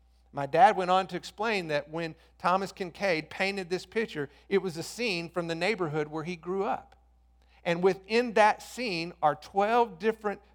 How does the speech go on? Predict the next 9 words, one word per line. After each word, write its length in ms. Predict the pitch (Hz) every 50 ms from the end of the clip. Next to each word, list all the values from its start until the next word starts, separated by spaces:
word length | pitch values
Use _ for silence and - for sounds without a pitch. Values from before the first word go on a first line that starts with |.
| _ _ _ -
phases 580 | 208 214 247 240 220 151 175 175 170 160 - -
of 180 | 170 170 - -
his 300 | - 190 190 175 147 156
life 480 | 147 170 190 226 196 135 135 139 143 - - -
at 220 | 165 - - 143
different 320 | 165 175 - 185 156 -
points 360 | - - 175 160 147 123 - - -
along 300 | 139 131 131 123 127 123
time. 320 | - 165 180 143 101 -